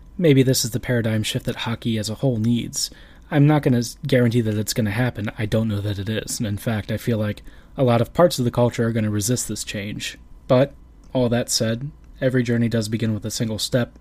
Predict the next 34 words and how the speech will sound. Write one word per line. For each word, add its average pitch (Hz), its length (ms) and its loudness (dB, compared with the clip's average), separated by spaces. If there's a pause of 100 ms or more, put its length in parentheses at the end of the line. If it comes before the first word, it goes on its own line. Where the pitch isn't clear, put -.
and 123 140 0
this 120 180 -2
is 104 160 -4
definitely 139 460 -4
a 120 60 2
major 113 300 0
step - 260 -4
in 107 60 -4
the 104 80 -2
right 104 200 -2
direction. 101 560 -8 (300)
The 147 100 -6
league 143 260 -2
definitely 131 360 0
still 143 180 0
has 117 120 0
a 110 80 -4
lot 110 140 -2
of 107 100 -6
work 120 180 -6
to 117 100 -8
do. 110 300 -6 (100)
I 127 60 -8
mean, 107 140 -8
not 107 180 -4
just - 220 -10
in 104 80 -4
domestic 104 420 -6
violence 104 440 -4
and 117 100 -10
sexual 113 380 -6
violence 110 360 -6
awareness, 127 460 -2
but - 220 -10